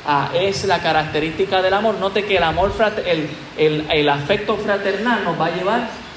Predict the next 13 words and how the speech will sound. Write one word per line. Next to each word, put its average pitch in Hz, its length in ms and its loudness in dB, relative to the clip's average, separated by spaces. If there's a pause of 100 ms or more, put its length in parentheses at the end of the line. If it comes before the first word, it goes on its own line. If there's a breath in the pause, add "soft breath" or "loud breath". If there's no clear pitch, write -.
(120)
a 151 100 2
lo 147 80 4
último 208 420 2
que 202 120 4
debemos 196 340 2
añadir, 190 540 0 (340)
que 151 240 0
es - 340 -4 (360)
el 139 120 0
amor. 143 340 2 (1600)
Es 151 160 -2
el 175 120 2
amor. 139 260 2